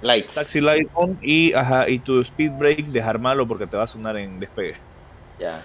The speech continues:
Speaker 2: La alarma de configuración.
Speaker 1: Ahí está.
Speaker 2: Ya.
Speaker 1: Y parking brake. A ver, ¿ya lo quité?
Speaker 2: No, no, no, no, el, el speed brake, speed brake.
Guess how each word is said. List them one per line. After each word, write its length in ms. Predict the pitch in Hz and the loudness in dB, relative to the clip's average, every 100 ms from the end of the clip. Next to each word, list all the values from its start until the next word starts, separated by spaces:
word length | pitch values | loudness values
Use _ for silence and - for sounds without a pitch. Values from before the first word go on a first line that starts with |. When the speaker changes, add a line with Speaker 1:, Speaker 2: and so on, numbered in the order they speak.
| - | -8
Speaker 2:
La 100 | 113 | -2
alarma 360 | 110 110 110 101 | 0 0 -2 -8
de 60 | |
configuración. 680 | 101 101 104 95 95 - 101 - - - - - - | -10 -10 -6 -4 -4 -8 -12 -14 -20 -20 -20 -20 -14
Speaker 1:
Ahí 200 | 92 90 | -8 -8
está. 680 | 90 - 117 120 127 127 123 - | -8 -10 -6 -4 -2 -4 -8 -6
Speaker 2:
Ya. 120 | 110 | -2
Speaker 1:
Y 440 | 107 107 110 110 113 - - - - - - | -2 -2 -2 -4 -8 -16 -20 -20 -20 -20 -12
parking 480 | 101 98 - 92 92 | -8 -8 -10 -14 -8
brake. 320 | 95 98 98 - - - - - - - - - - - - | -6 -6 -8 -12 -20 -20 -20 -20 -20 -20 -20 -20 -20 -20 -12
A 40 | |
ver, 120 | 107 | -8
¿ya 80 | 85 | -6
lo 80 | 101 | -8
quité? 240 | - - 226 - - - - - - | -8 -12 -12 -20 -20 -20 -20 -20 -8
Speaker 2:
No, 140 | 139 | -2
no, 80 | 139 | 0
no, 100 | 139 | 0
no, 220 | 135 131 | 2 2
el, 200 | 120 120 | 2 2
el 140 | 110 117 | 2 0
speed 280 | 113 165 151 | 0 -2 2
brake, 200 | 117 95 | 0 0
speed 240 | - 147 | -4 -4
brake. 300 | 123 - - | -4 -8 -10